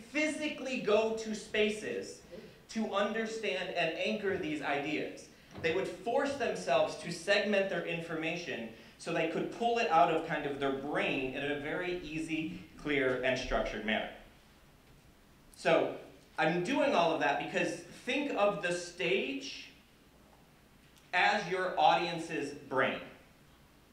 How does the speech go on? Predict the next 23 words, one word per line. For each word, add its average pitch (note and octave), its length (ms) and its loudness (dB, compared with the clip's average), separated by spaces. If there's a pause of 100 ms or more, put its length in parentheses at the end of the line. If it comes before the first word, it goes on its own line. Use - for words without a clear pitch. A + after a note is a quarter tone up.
(580)
So E3 280 6
there G#3+ 160 6
are G3 140 6
two C#4+ 300 -2
types - 680 0 (600)
of E3+ 160 8
stage E3+ 320 2
anchoring. - 180 -4 (1500)
How A#3 100 2
many C#4 140 4
types B3 220 2
of A#3+ 60 -4
stage B3+ 240 2
anchoring? C#4 460 4 (260)
Two. - 760 4
Thank G3+ 260 0
you E3 160 4
for E3 100 2
participating. D#3+ 720 -2 (1800)
So F3 180 0
the F3 120 4
first D4+ 260 4
type D#3 300 4